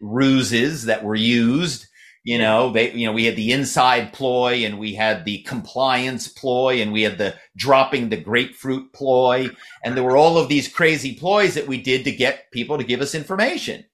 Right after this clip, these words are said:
Speaker 1: you know? Um, and so, you know, that's something I, I'm really happy about. A lot of the, one of the reviews of Ruse said that it reads like a spy novel, which that really made me
Speaker 2: Yeah.
Speaker 1: feel good because, you know, spy, spy novels are fun to read. And I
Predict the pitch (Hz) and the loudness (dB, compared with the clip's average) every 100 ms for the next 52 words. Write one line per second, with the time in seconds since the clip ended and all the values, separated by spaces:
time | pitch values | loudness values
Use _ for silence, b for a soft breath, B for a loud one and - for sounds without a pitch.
0 | - - 95 117 120 b b b - 110 | -16 -10 -8 -8 -12 b b b -4 0
1 | 110 107 107 107 - _ 110 113 113 - | 0 0 -2 -6 -10 _ -4 -2 -4 -2
2 | 165 170 196 185 196 202 208 165 180 160 | 0 0 0 2 4 2 -2 -4 -2 -2
3 | 156 - 135 143 143 135 120 123 120 123 | -2 0 -2 0 0 2 2 2 2 -2
4 | 120 113 113 117 123 117 113 113 - 101 | 2 2 2 4 4 2 -4 -6 -12 -8
5 | 113 131 117 110 110 117 110 107 101 110 | -4 -4 -4 -4 -2 -2 -2 -6 -6 -6
6 | 101 - 104 101 98 98 110 117 117 104 | -4 -4 -4 -4 -6 -6 -4 -4 -4 -6
7 | 107 - 95 98 90 82 82 85 90 - | -4 2 2 2 -2 -4 -4 -8 -10 -8
8 | - 98 98 101 95 90 90 90 90 - | -4 -4 -4 -8 -6 -6 -8 -8 -8 -6
9 | 95 90 95 90 85 90 - 104 98 - | -8 -6 -4 -4 -4 -8 -6 -6 -8 -14
10 | b b _ 143 113 - - 120 131 - | b b _ -4 -4 -2 2 2 2 -2
11 | - 143 139 143 143 127 - 123 117 117 | -2 0 2 2 0 -4 -6 -6 -4 -4
12 | 120 117 107 B B 113 | -2 -2 -4 B B -2